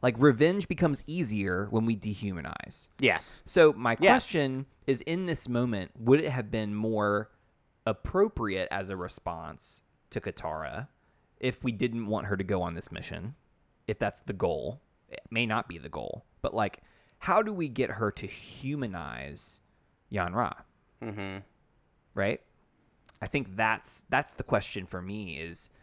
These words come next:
Speaker 1: d-, when revenge is the object of someone's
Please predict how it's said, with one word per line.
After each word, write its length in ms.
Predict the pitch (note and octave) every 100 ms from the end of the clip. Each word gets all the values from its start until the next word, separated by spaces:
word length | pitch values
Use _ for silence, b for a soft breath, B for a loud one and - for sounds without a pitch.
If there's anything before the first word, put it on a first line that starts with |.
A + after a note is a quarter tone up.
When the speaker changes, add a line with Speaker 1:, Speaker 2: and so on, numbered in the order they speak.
| b b b b b G#2+
Speaker 1:
d-, 80 | -
when 540 | - A2+ C3 D3+ D3 C#3+
revenge 680 | A2 A2+ G2+ G#2+ A2 A#2+ A#2+
is 680 | G2+ G#2 G2+ F#2+ F#2 F#2+ - -
the 140 | G2+ -
object 400 | G2 G2 A2 A#2
of 100 | F#2
someone's 640 | - G2+ G2 F#2 F#2 -